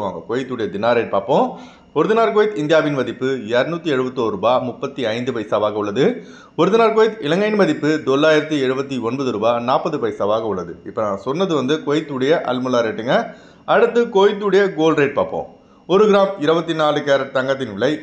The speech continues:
இருபத்தி ரெண்டு தினார் தொள்ளாயிரத்தி அறுபத்தி ஐந்து ஃபில்ஸாக உள்ளது. ஒரு கிராம் இருபத்தி ரெண்டு கேரட் தங்கத்தின் விலை இருபத்தி ஒரு தினார் எட்நூறு ஃபில்ஸாக உள்ளது.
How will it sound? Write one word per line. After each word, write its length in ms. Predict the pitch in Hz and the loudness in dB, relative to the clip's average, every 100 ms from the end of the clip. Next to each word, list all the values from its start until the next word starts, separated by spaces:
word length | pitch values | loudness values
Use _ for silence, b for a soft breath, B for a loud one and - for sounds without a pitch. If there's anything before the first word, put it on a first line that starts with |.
| 123 | -2
இருபத்தி 300 | 139 147 143 | -2 0 -4
ரெண்டு 160 | 120 98 | -4 -6
தினார் 260 | 104 120 - - 120 | 0 0 0 -4 -4
தொள்ளாயிரத்தி 580 | 147 180 180 175 180 185 135 | 2 4 4 2 -4 -2 0
அறுபத்தி 340 | 156 175 175 151 143 | 0 -2 -2 -2 -2
ஐந்து 180 | 156 143 | -4 -6
ஃபில்ஸாக 400 | 131 131 127 107 | -6 -2 -2 -2
உள்ளது. 260 | 98 127 226 B B B - 185 | 0 0 0 B B B 0 2
ஒரு 100 | 233 | 4
கிராம் 220 | 233 220 - 143 | 4 2 -2 -2
இருபத்தி 320 | 165 214 208 | 2 2 2
ரெண்டு 140 | 202 196 | 2 4
கேரட் 220 | 190 190 190 | 2 2 0
தங்கத்தின் 400 | 170 170 156 123 107 | 0 0 -2 -2 0
விலை 140 | 143 - 135 | 0 0 0
இருபத்தி 320 | 160 165 156 | 0 2 0
ஒரு 100 | 131 104 | 0 0
தினார் 260 | 110 147 - - 135 | 0 0 0 -4 -6
எட்நூறு 280 | - 214 160 | 0 0 0
ஃபில்ஸாக 340 | 123 113 113 104 | -2 -2 0 -2
உள்ளது. 240 | 90 82 | -6 -10